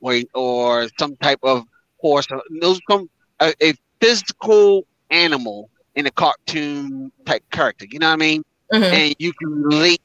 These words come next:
Speaker 1: to the cartoons. But today, these cartoons are like blogs, things with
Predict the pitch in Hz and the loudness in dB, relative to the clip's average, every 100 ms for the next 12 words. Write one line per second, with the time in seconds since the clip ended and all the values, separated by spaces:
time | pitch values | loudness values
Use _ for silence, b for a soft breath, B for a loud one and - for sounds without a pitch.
0 | - 147 143 151 139 - 131 131 123 127 | -8 -6 -4 0 0 0 -12 -12 -10 0
1 | 220 214 214 233 190 165 - 165 143 139 | 2 2 0 -4 0 0 0 -8 -2 0
2 | 123 107 _ 151 139 143 139 143 139 143 | -2 -4 _ 2 4 6 4 0 -6 -20
3 | - _ _ _ _ _ _ - 175 165 | -20 _ _ _ _ _ _ -2 0 0
4 | 160 139 143 131 | -4 -4 -2 -2